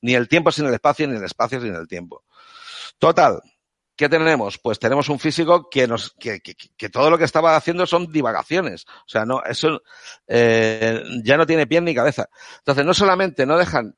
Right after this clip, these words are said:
que, que alguien entre en, en su mundo, sino que además todo lo que están haciendo es, es perder el tiempo, <laughs> porque todo eso no era real, todo lo que nos había expli-, explicado.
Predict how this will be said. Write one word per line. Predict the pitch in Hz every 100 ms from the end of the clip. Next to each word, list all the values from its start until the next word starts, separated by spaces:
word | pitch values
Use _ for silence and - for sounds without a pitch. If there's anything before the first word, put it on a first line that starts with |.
| -
que, | 120 110
que | - 113
alguien | 135 156 165
entre | 170 147 156 151 -
en, | - 139 135 127
en | 131
su | 139 147
mundo, | 165 190 165 208 196 _ _ _ _
sino | - - 143
que | 127
además | 135 127 151 -
todo | 156
lo | 165 160
que | 156
están | 139 160
haciendo | 160 165 175 190
es, | 170
es | 147 135 139 -
perder | - 135 147 160
el | 110
tiempo, | 170 220 127 123 - -
<laughs> | - _
porque | - 101
todo | 120 123 156
eso | 175
no | 170 143
era | 135
real, | 104 117 185 120
todo | 135 127
lo |
que | 117
nos | 110 117
había | 113
expli-, | 107 98 95 90
explicado. | 107 - 98 92 90